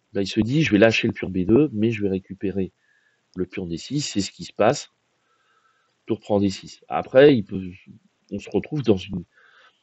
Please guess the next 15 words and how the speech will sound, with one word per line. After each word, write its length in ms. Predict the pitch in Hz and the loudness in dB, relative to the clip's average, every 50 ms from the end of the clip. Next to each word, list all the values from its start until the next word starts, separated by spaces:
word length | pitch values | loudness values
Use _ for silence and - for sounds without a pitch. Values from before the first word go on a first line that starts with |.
| _ _ - | _ _ -8
dans 100 | 95 92 | -6 -6
une 180 | 92 101 104 | -4 -6 -6
situation, 840 | 95 - - 98 - - - 104 101 98 - - - 110 110 107 101 87 | -8 -8 -10 -14 -10 0 2 4 4 4 2 -2 -4 -4 -2 -2 -2 -4
euh, 160 | 80 76 69 - _ _ _ _ _ _ _ _ _ _ _ _ _ _ _ _ _ _ _ _ _ _ _ | -4 -6 -8 -12 _ _ _ _ _ _ _ _ _ _ _ _ _ _ _ _ _ _ _ _ _ _ _
assez, 460 | - 120 104 - - - 110 107 107 | -10 -8 -8 -8 -2 2 4 6 6
euh, 160 | 101 76 76 - - | 6 4 2 0 2
originale. 760 | - 110 101 98 107 98 90 95 92 95 113 135 175 185 - _ _ _ - - _ _ - | 2 2 2 2 0 -2 0 0 0 2 2 2 2 0 -6 _ _ _ -20 -20 _ _ -20
C'est 360 | - - - 117 123 123 - - _ | -10 -2 2 2 2 2 0 -2 _
paire 180 | - 135 123 120 | 2 4 4 6
de 100 | 120 113 | 4 2
fou 200 | 107 - - 120 | 2 0 -4 -6
contre 320 | 117 - 104 92 - - | -6 -6 -10 -8 -8 -8
paire 240 | - - 120 107 95 | -4 0 0 2 2
de 80 | 92 95 | 2 0
cavalier. 640 | 92 - 98 85 87 90 92 110 123 139 156 180 | 0 2 2 2 4 2 2 0 -2 -2 -2 -2